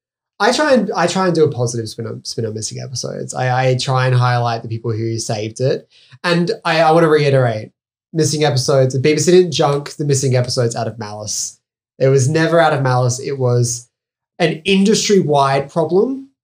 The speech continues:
and it's something that happens across the world, but it was happening far too late at the B B C, and they knew it.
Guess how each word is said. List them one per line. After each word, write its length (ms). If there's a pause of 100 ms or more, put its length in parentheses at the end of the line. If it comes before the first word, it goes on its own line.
(100)
and 140
it's 160
something 340
that 320
happens 360
across 320
the 80
world, 480
but 260
it 120
was 140
happening 340
far 340
too 120
late 180
at 60
the 60
B 140
B 80
C, 260
and 160
they 120
knew 240
it. 260